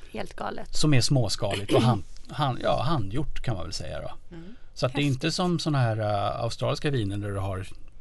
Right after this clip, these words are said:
Speaker 2: nio miljarder hektar där de åker med maskiner. Och de här jäkla vingårdarna, de sluttar ju. Det kan ju vara, eh,
Speaker 1: De har inga
Speaker 2: trettio,
Speaker 1: maskiner.
Speaker 2: fyrtio grader sluttning
Speaker 3: Ja.
Speaker 2: ibland, så att man får gå
Speaker 1: De handplockas.
Speaker 3: Ja.
Speaker 2: och handplocka
Speaker 1: Alltså, det
Speaker 2: de här.
Speaker 1: är galet.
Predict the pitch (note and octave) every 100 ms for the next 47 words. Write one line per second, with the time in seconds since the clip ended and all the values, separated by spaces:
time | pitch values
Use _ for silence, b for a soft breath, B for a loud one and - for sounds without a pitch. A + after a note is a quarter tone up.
0 | - B2 - D3 C3+ A#2+ A#2 A2+ A2 G#2
1 | G2+ A2 - - G#2+ A2+ A#2 A#2+ A2 A2
2 | A2+ A#2 A2+ F#3 F#3+ A2 - B B B
3 | - B2 A#2+ E3+ - C#3 C#3+ A2+ G#2+ G2
4 | G2+ G#2 A3+ C#3+ - - G#3 A2+ G2 D#3
5 | F#3 D#3+ D3+ C3 A#2 A2+ F#3+ F#3+ A#3 E3
6 | D#3+ C3+ F#3+ C3+ - C#3 C#3 B2 B2 C3
7 | B2+ - - G#3+ A#3 C3+ F#2+ G#2 B2+ B2+
8 | A#2+ C#3+ B2+ C#3 A3+ F3+ B2 - B B
9 | F#3 F3 G3 E3+ F#3+ - - - - -
10 | - C3+ B2 G3 G3 F#3 F3+ F3 E3+ E3+
11 | F3 - -